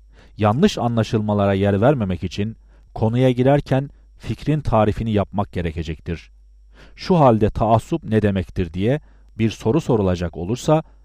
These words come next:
ve bu arada lügata da bakılırsa, taassubun insanların ve cemiyetlerin sahip oldukları fikir, inanç ve ihtiyatları terk etmemek isteği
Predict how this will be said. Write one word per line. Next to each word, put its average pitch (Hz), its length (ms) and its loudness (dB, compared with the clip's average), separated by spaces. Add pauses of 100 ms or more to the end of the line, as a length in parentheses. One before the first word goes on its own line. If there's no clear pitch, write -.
(240)
ve 107 160 0
bu 180 160 4
arada 123 400 4 (420)
lügata 120 380 4
da 135 140 4
bakılırsa, 104 640 0 (360)
taassubun 123 680 0 (340)
insanların 120 720 0
ve 156 100 4
cemiyetlerin 113 640 0
sahip 107 440 2
oldukları 101 600 0 (260)
fikir, - 520 -2 (300)
inanç 113 460 0
ve 127 160 0
ihtiyatları 110 760 0 (260)
terk 107 320 -2
etmemek 107 560 0
isteği 117 540 -2